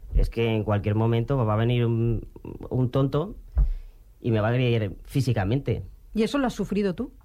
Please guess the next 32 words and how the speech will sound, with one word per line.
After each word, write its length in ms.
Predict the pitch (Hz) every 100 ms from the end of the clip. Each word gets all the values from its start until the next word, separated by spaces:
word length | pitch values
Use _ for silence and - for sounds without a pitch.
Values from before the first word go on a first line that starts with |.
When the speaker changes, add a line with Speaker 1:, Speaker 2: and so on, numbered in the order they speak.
| - - - - - -
Speaker 1:
Lo 140 | 123 127
sufrí 280 | 127 151
una 220 | 185 180 117
vez. 180 | 90 - - - - - -
Una 200 | 113 123
vez, 180 | 123 120
eh, 100 | 98 82 76 - -
tendría 500 | 90 90 87 92 92
once 380 | 101 101 - 98
años. 500 | 123 113 85 80 - - - - - -
Y 80 | -
la 140 | 127 120
verdad 240 | 113 127
es 80 | 147
que 100 | 170
me 160 | 147
choca, 320 | 135 156 151 139
¿no? 220 | 139 147
Ahora 280 | 113 113 117
con 160 | 113
el 140 | 107 101
paso 220 | 113 120
de 80 | 110
los 180 | 101
años, 480 | 123 127 120 151 - -
porque 360 | - 110 - 110
al 140 | 101
final, 640 | 101 107 104 113 131 131 -
eh, 480 | 110 104 101 95 90
me 200 | 110 117
pegaron 720 | 104 107 117 131 151 160 139 - - - - -
porque 580 | 123 110 117 110 92